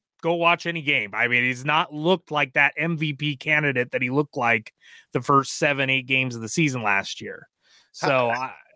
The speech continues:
Speaker 1: I
Speaker 2: h-, how do we know he's changing the plays like that, that Cliff's feeding him?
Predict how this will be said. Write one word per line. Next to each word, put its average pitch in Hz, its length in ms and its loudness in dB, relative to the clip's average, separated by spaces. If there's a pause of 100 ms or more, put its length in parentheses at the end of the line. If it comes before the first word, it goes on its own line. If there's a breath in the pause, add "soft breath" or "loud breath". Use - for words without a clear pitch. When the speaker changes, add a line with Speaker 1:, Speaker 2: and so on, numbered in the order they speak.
(220)
Speaker 1:
I - 80 0
Speaker 2:
h-, - 40 -4 (140)
how 202 160 4
do 247 80 2
we 277 120 -2
know 208 200 2
he's 190 120 0
changing 165 380 -2
the 120 80 0
plays 127 500 0
like 107 260 0
that, 107 200 0
that 110 220 0
Cliff's - 340 2
feeding 82 300 0
him? - 200 -8